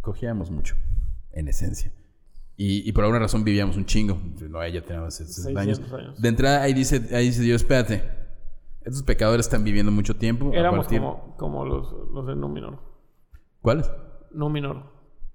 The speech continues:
Speaker 2: ¿No estás viendo El Señor de los Anillos?
Speaker 1: No, no, no estoy viendo
Speaker 2: No,
Speaker 1: la
Speaker 2: no lo veas,
Speaker 1: Númenor.
Speaker 2: es una mierda.
Speaker 1: Sí,
Speaker 2: Pero
Speaker 1: es muy mala. Yo estoy, ayer,
Speaker 2: es una
Speaker 1: ahí, justamente ayer me eché los
Speaker 2: es una
Speaker 1: cinco.
Speaker 2: porquería.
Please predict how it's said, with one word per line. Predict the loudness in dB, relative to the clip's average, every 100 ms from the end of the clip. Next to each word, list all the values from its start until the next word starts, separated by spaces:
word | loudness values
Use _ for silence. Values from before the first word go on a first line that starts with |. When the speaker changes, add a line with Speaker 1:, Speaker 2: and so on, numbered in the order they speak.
| -12 -8 -4 -2 0
Speaker 2:
¿No | 0
estás | 0 0
viendo | 0 -2 -2 -2
El | -4
Señor | -6 -6
de | -6
los |
Anillos? | -6 -6 -6 -10 -6
Speaker 1:
No, | -2 0 0
no, | -2
no | -2
estoy | 0
viendo | 2 2
Speaker 2:
No, | 4
Speaker 1:
la | 4
Speaker 2:
no | 4
lo | 4
veas, | 4
Speaker 1:
Númenor. | 2
Speaker 2:
es | 2
una | 2
mierda. | 0 0 -2 -4 -10 -20 0
Speaker 1:
Sí, | 4
Speaker 2:
Pero | 6
Speaker 1:
es | 4
muy | 4
mala. | 4 4 4
Yo | 4
estoy, | 4
ayer, | 6 6
Speaker 2:
es | 6
una | 6
Speaker 1:
ahí, | 4
justamente | 4 2 4 4 4 2
ayer | 4 4 4
me | 2
eché | 4 2
los | 2
Speaker 2:
es | 2
una | 2
Speaker 1:
cinco. | 2 0 -4 -14 -4
Speaker 2:
porquería. | 2 4 4 6 8 8 6 4 0 0 2 2 0 -4